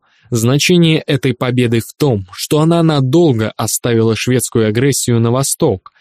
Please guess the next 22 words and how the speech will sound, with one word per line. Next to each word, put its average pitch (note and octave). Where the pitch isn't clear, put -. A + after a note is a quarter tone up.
сохранила D#3
за D3
Русью D3+
выход C#3+
к -
Балтийскому A#2
побережью. A2+
Пётр B2
Первый, C#3
подчёркивая E3
право D3+
России C3+
на A#2+
Балтийское A#2
побережье, A2+
в B2
новой F3
столице D#3+
на C3
месте B2+
битвы D#3
основал D3+